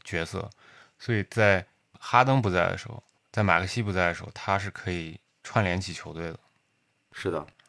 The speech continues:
Speaker 1: 嗯，而且他一直在七六人，所以说他的季后赛经验也非常丰富，从一八年一直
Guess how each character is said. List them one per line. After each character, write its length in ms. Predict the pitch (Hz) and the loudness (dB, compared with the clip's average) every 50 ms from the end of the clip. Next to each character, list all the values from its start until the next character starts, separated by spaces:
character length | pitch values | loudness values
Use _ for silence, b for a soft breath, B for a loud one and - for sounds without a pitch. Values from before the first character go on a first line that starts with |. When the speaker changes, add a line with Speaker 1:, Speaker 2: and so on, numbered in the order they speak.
| _ - 107 | _ -10 -6
Speaker 1:
嗯， 200 | 95 87 85 85 - | -6 -6 -6 -4 -2
而 100 | - 117 | 0 2
且 120 | 139 135 107 | 4 4 6
他 100 | 120 151 | 6 6
一 80 | 175 170 | 4 4
直 80 | 139 | 4
在 120 | 143 143 127 | 6 6 6
七 160 | - - 139 | 6 4 4
六 100 | 127 110 | 6 6
人， 140 | 92 98 110 | 6 4 4
所 120 | - 143 | 2 2
以 40 | 120 | 2
说 160 | 110 123 123 | 2 2 0
他 280 | - - - 135 139 143 | 0 2 4 6 6 6
的 120 | 131 113 | 6 4
季 160 | - - 131 | 2 2 0
后 80 | 127 120 | 0 2
赛 160 | 117 127 110 | 2 0 0
经 180 | - - 117 117 | 2 2 4 4
验 180 | 135 135 104 | 6 6 4
也 120 | 87 85 80 | 2 0 -2
非 180 | - - 98 | -2 -2 0
常 120 | 90 90 85 | 0 0 -2
丰 260 | - - 85 82 82 | -2 -4 -6 -6 -6
富， 100 | 87 87 87 B B B B B B B B | -8 -12 -12 B B B B B B B B
从 160 | B - 117 120 | B 2 2 4
一 80 | 127 | 6
八 160 | 123 139 127 | 6 6 8
年 240 | 123 113 104 98 104 | 8 6 6 4 4
一 60 | 117 | 2
直 200 | 107 95 92 90 | 2 0 -2 -4